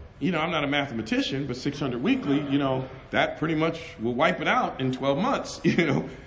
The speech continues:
He says, "Oh, no, I, I just believe God. God is good. God knows what he's doing." He didn't get a job for that rest of that year.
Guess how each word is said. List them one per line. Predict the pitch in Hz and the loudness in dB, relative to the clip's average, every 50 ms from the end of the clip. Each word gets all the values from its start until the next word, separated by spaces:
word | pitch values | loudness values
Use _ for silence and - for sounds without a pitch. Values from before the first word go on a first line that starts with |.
| - - | -10 -6
He | 226 | -6
says, | 226 - 285 277 | -4 -2 -2 -2
"Oh, | 330 320 302 | 0 0 2
no, | 302 311 | 4 4
I, | 277 233 214 233 269 269 - - | 4 6 4 4 2 0 -2 0
I | - 277 | 0 2
just | 269 269 262 - | 2 0 -2 -4
believe | - 233 226 226 214 160 | -4 -2 0 0 0 2
God. | 185 202 214 208 208 | 4 4 4 2 2
God | 240 254 254 247 | 0 0 0 0
is | 220 165 | 0 -2
good. | 156 180 202 226 196 | -2 -2 -2 0 2
God | 233 233 233 220 | 4 4 4 4
knows | 214 208 196 - | 2 0 0 0
what | 185 185 | 0 -2
he's | 185 151 135 | -2 -2 0
doing." | - 156 156 180 196 208 214 - - - - - - - - - - - - - - | 2 2 2 2 -2 -6 -8 -10 -16 -20 -20 -20 -20 -20 -20 -20 -20 -20 -20 -12 -2
He | - 247 285 | 2 4 4
didn't | 285 254 | 4 4
get | 233 240 | 4 2
a | 220 | 0
job | 165 185 208 220 226 202 180 - - | 2 2 2 4 4 4 2 0 -2
for | - 170 | -4 -2
that | 170 175 151 - - | -2 -2 -4 -4 -4
rest | - 175 180 - - | -4 -2 -2 -2 -4
of | 180 | -4
that | 180 160 165 | -4 -4 -2
year. | 180 185 165 127 92 - | -2 -2 0 -2 -2 -6